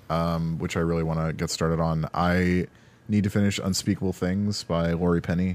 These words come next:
which is a book about sort of, like, feminism and stuff, like, in the twenty-first century. Uh, she writes a bunch of stuff for The New Statesman, and she's done a bunch of other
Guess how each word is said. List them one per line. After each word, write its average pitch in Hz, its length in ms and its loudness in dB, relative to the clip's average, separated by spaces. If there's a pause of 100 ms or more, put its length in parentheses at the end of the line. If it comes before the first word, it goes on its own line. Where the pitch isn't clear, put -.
which 85 160 -6
is 80 100 -4
a 82 40 -4
book 78 140 -6
about 80 240 -2
sort 80 160 -2
of, 80 60 -2
like, 76 140 0 (120)
feminism 82 760 0
and 82 280 2
stuff, - 400 0
like, 73 200 0
in 78 100 0
the 80 220 2 (260)
twenty-first 82 380 0
century. 80 440 0 (180)
Uh, 82 240 -4 (360)
she - 160 0
writes 113 160 4
a - 40 -6
bunch 107 180 2
of - 60 -4
stuff 92 180 2
for - 80 -4
The 87 80 2
New 85 120 2
Statesman, 78 640 -2
and 76 120 -4
she's - 180 -4
done 69 160 -2
a - 20 0
bunch 65 220 -4
of - 60 -2
other 64 260 0